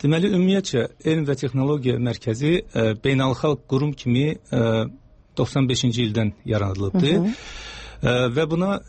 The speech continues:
Speaker 1: bir neçə ölkələr sonradan qoşulubdur, o cümlədən Azərbaycan. Azərbaycan, ə, xüsusilə, deməli, iki min üçüncü ildən, ə,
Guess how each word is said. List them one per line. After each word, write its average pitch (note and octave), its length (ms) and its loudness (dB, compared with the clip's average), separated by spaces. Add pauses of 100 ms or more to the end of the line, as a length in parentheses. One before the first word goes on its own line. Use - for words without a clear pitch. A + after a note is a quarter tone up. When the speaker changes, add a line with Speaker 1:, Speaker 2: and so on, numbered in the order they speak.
(160)
Speaker 1:
bir F3 80 2
neçə D#3+ 320 -2
ölkələr C3+ 400 0
sonradan A2+ 480 0
qoşulubdur, A2+ 540 -2
o - 20 -4
cümlədən D3 480 0
Azərbaycan. G#2 560 -4
Azərbaycan, D3 540 2 (160)
ə, B2 160 0 (1120)
xüsusilə, C#3+ 640 0
deməli, C3 300 0
iki - 100 -2
min C#3+ 160 2
üçüncü C3 380 2
ildən, G2+ 320 -2 (800)
ə, - 160 0